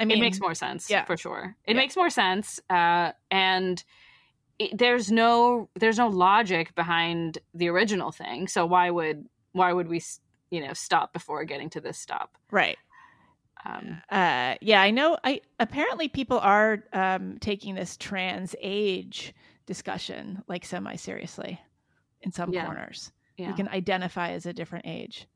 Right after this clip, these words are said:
Speaker 1: So anyway, uh, there were a lot of people on the, on, in the hangout, uh, surprised at how actually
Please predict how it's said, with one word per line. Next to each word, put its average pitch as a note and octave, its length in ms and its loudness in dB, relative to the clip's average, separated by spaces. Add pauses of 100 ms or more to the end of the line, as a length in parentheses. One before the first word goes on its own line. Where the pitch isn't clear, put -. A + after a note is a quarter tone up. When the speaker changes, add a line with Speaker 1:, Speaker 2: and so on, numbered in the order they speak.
(140)
Speaker 1:
So - 200 2
anyway, A3 540 4 (100)
uh, G#3+ 240 6
there A#3 140 4
were A#3+ 140 6
a A#3 60 4
lot A#3 180 4
of C4 60 -2
people G3+ 640 2 (100)
on F#3 300 0
the, F3+ 440 -4 (120)
on, F3+ 240 -4
in F#3 120 -4
the F#3+ 80 -4
hangout, F3 680 -2
uh, E3+ 240 -2
surprised B3+ 640 2
at G#3+ 240 2
how F3+ 380 2
actually F3+ 640 -4